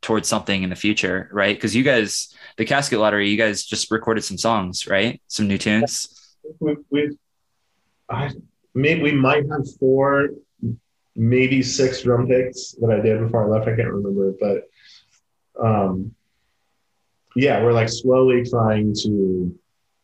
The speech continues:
Speaker 2: um, put something together. I don't know. I don't know what it is, but
Speaker 1: Cool.
Speaker 2: s-, the songs are cool. So we're trying to, you know, we're trying to figure out something with it. But that was, like, a rush to kind of get those down before I left. It's
Speaker 1: Yeah.
Speaker 2: like,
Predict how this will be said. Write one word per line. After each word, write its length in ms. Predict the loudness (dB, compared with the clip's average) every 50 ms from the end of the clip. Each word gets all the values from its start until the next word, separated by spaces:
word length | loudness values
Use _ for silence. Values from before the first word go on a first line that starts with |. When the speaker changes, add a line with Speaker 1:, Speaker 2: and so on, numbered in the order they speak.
| _ _ _ _ _ _ _ _ _ _ _ _ _ _ _ _ _ _ _ _ _ _ _ _ _ -8
Speaker 2:
um, 560 | -6 -6 -6 -6 -6 -8 -8 -10 -12 -16 -8 -6
put 140 | -4 -4 -2
something 360 | -4 -4 -4 -4 -6 -6 -6
together. 380 | -6 -6 -6 -6 -8 -8 -8 -6
I 60 | -6 -4
don't 180 | -4 -4 -4
know. 120 | -6 -6 -8 -10 -14 _ -8
I 20 |
don't 100 | -8 -6
know 60 | -6 -8
what 120 | -8 -10 -10
it 60 | -12
is, 380 | -10 -10 -10 -12 -14 -18 _ _ _ _ _
but 320 | -2 -2 -2 -2 -4 -8 -14 -20 -20 -20 _ _ -2
Speaker 1:
Cool. 320 | 0 0 0 -2 -6 -14 _ _ _
Speaker 2:
s-, 300 | -14 -14 -14 -14 -16 -12 -8
the 300 | -6 -4 -2 0 2 2
songs 340 | 2 4 2 2 2 2 2 2
are 140 | 0 2
cool. 400 | 2 2 4 4 4 4 2 0 -4 -4
So 140 | -2 0 0
we're 120 | 2 2
trying 200 | 2 2 4 4
to, 140 | 2 2 2
you 60 | 2 2
know, 60 | 2
we're 80 | 2
trying 200 | 2 2 2 2 2
to 60 | 0
figure 180 | 2 2 2 0
out 80 | 0 -2
something 300 | -4 -4 -4 -4 -4 -4
with 120 | -2 -2
it. 80 | -2 0
But 60 | 0 2
that 140 | 4 4
was, 120 | 4 4 2
like, 180 | 2 0 2 2
a 120 | 2 2
rush 340 | 4 4 2 2 2 0 -2
to 100 | -4 -4
kind 160 | -2 0 0
of 80 | 2 2
get 80 | 2
those 180 | 2 0 0 -2
down 200 | -4 -6 -6 -6
before 260 | -8 -10 -10 -10 -10 -8
I 160 | -8 -6 -6
left. 240 | -6 -8 -12 _ _ -20 -20 _ _ _ _ _ _ _ _ _ _ _ _ _ _ _
It's 140 | -2 0 0
Speaker 1:
Yeah. 60 | 0
Speaker 2:
like, 100 | -2 -6